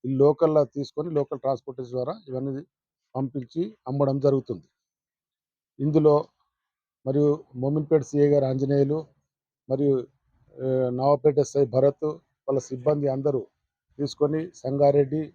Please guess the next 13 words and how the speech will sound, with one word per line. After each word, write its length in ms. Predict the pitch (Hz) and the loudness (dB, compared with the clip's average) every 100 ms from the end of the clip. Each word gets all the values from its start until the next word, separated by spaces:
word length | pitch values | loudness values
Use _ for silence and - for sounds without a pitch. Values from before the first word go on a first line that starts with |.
| - | -10
మరియు 200 | 131 131 | -8 -6
పరిసర 240 | 131 127 139 | -6 -4 -6
ప్రాంతాలను 520 | 127 139 127 135 131 | -4 -4 -2 -2 -2
తీసి 400 | 131 127 135 98 - _ _ _ _ _ _ | -6 -8 -8 -10 -12 _ _ _ _ _ _
టోటల్ 380 | 139 151 160 160 202 _ _ - - - - - | 2 4 4 2 -2 _ _ -20 -20 -18 -18 0
డెబ్బై 280 | 131 135 160 | 2 6 8
ఒక్క 240 | 160 - 143 | 6 6 0
టీవీలు 500 | - 160 160 143 107 _ _ _ _ _ _ _ _ _ 135 | 4 6 6 6 0 _ _ _ _ _ _ _ _ _ -8
రికవర్ 300 | 139 160 147 | 4 6 6
చేయడం 220 | 147 143 | 4 4
జరిగింది. 420 | 143 139 139 139 185 _ _ _ _ _ | 2 2 0 -2 -4 _ _ _ _ _
ఒక 140 | 127 160 135 113 - 117 | -2 2 4 2 -6 0
ఆరు 380 | 139 156 151 | 4 6 4